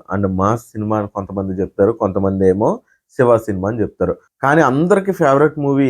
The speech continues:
ఏదైనా ఉందంటే గీతాంజలి మూవీ అండి. గీతాంజలి మూవీ ప్రతి ఒక్కరికి ఫేవరెట్ మూవీ.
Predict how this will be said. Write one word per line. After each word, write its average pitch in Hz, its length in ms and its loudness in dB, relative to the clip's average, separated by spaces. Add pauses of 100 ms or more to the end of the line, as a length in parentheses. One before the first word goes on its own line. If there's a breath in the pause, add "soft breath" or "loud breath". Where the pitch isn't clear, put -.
ఏదైనా 123 320 2 (100)
ఉందంటే 104 400 -4 (300)
గీతాంజలి 104 500 0
మూవీ 90 240 -4
అండి. 85 160 -10 (400 soft breath)
గీతాంజలి 139 640 2
మూవీ 113 200 2 (120)
ప్రతి 104 240 -4 (100)
ఒక్కరికి 127 400 -4
ఫేవరెట్ 95 420 2
మూవీ. 87 200 -4